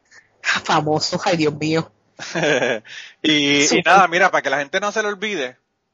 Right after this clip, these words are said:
Speaker 2: eh, dinos de nuevo la fecha, el lugar de la patrona y
Speaker 1: Ujú.
Speaker 2: cuéntanos de tu, de tu, eh, social media para que también te contacten por allá.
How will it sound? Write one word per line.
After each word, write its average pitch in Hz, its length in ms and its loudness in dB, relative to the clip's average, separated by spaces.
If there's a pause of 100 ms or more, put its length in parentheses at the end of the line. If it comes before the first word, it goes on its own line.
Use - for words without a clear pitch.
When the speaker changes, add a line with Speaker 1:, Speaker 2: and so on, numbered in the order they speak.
(340)
Speaker 2:
eh, 104 800 -6 (280)
dinos 131 320 -10
de 156 80 -6
nuevo 160 160 0
la 156 100 2
fecha, 151 460 2
el 131 80 0
lugar 120 320 -2
de 143 220 -2
la 127 220 -2
patrona 143 520 -2 (440)
y 107 520 -8
Speaker 1:
Ujú. - 120 -12
Speaker 2:
cuéntanos 147 380 -2
de 156 80 -4
tu, 151 280 -8
de 131 120 -6
tu, 131 380 -6
eh, 113 500 -2
social 117 380 -10
media 120 340 -6
para 98 220 -4
que 95 100 -8
también 92 240 -6
te 110 100 -6
contacten 117 380 -8
por 107 140 -2
allá. 101 200 -4